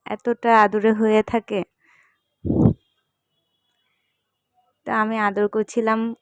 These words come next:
ওরও একটু জেলাস ফিল হচ্ছিল, আমি তরিতাকে নিয়ে ফেলেছি কোলে। তো তরিতা কী করলো? তরিতা আমার কোলে বসে বসেই দেখছিল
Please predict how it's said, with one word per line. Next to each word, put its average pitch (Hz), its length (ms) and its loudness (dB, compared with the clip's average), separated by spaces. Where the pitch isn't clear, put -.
ওরও 233 300 6
একটু 240 240 4
জেলাস 214 400 2
ফিল 233 160 2
হচ্ছিল, 220 320 2
আমি 202 240 2
তরিতাকে 196 520 0
নিয়ে 208 200 0
ফেলেছি 202 440 -2
কোলে। 190 360 -6
তো 196 120 -8
তরিতা 202 460 0
কী 220 140 -6
করলো? 226 600 -2
তরিতা 202 300 0
আমার 190 160 -2
কোলে 190 220 -4
বসে 185 280 -4
বসেই 196 380 -2
দেখছিল 185 580 -4